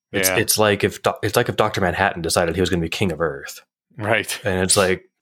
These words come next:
Speaker 1: "You got it, boss." <laughs> Like,
Speaker 2: <laughs> What are we gonna do?
Speaker 1: whatever, whatever you say.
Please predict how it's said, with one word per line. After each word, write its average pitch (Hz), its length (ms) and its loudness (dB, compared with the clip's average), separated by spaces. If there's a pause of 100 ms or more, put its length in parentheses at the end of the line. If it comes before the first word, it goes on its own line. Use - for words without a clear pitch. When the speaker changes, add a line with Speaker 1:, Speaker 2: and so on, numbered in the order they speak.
Speaker 1:
"You 101 240 -4
got 107 240 2
it, 92 100 -4
boss." 90 460 2
<laughs> 104 60 0
Like, - 320 0
Speaker 2:
<laughs> 143 720 -2
What 151 240 2
are 160 40 -4
we 165 140 0
gonna 135 220 0
do? 120 160 4
Speaker 1:
whatever, 120 340 4
whatever 113 300 2
you 127 80 0
say. 95 420 2